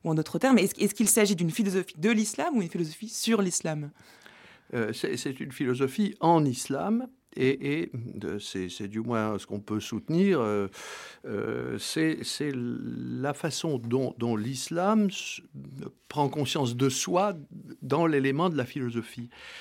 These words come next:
Speaker 2: L-, l'expression elle-même est, est utilisée par les, les historiens, euh, depuis le, le, le douzième ou le treizième siècle, euh, en islam même,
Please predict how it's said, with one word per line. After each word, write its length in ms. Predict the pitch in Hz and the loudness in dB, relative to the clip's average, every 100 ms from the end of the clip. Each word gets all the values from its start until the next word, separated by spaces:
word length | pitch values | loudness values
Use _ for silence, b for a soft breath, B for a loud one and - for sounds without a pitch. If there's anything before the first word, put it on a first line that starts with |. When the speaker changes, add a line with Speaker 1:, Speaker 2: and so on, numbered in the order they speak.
| B B | B B
Speaker 2:
L-, 180 | 143 151 | 4 6
l'expression 540 | 165 143 170 147 175 143 | 4 2 2 2 4 4
elle-même 400 | 147 226 226 147 | 4 4 6 6
est, 100 | 123 | 4
est 320 | 127 117 - | 4 2 0
utilisée 680 | 113 - 120 135 160 226 | -6 -4 -4 -2 6 6
par 340 | - - 120 113 | 6 4 2 2
les, 280 | 110 110 113 | 2 2 0
les 320 | 107 98 120 | -2 -2 -4
historiens, 720 | 127 - 110 117 135 127 117 B B B B - - | -4 0 0 2 2 4 2 B B B B -18 -8
euh, 300 | 113 110 110 | -4 -2 -4
depuis 560 | 104 95 - 113 107 104 | -4 -8 -6 -4 -4 -4
le, 300 | 104 104 98 | -4 -6 -6
le, 320 | 98 92 95 | -6 -6 -6
le 220 | 95 101 | -8 -8
douzième 400 | 104 131 233 196 | -8 -2 0 0
ou 60 | 110 | -2
le 40 | |
treizième 380 | - 104 123 139 | -4 -2 -2 -2
siècle, 460 | - 240 196 - 92 | 0 2 2 0 -2
euh, 340 | 101 107 113 | 0 -2 -6
en 140 | 107 101 | -6 -6
islam 380 | - 123 104 | -2 2 2
même, 360 | 120 185 240 | 4 4 6